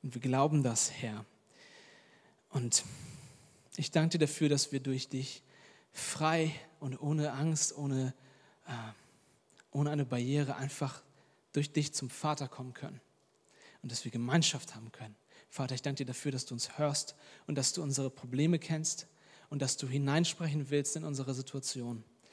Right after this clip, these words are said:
und dass du reden willst durch deinen Geist zu deinen Kindern heute Abend. Und Herr, ich weiß,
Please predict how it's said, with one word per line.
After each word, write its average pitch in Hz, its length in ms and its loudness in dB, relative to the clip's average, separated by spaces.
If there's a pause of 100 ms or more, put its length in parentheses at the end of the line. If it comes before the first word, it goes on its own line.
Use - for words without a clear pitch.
(160)
und 127 80 -4
dass 123 100 -2
du 131 80 -4
reden 151 340 6
willst 147 240 4
durch 143 120 0
deinen 139 200 2
Geist 135 500 2
zu 139 380 2 (380)
deinen 143 280 6
Kindern 143 420 6
heute 123 200 -2
Abend. 113 380 -8 (2250)
Und 151 100 -6
Herr, 151 220 0
ich 131 160 -2
weiß, 147 520 6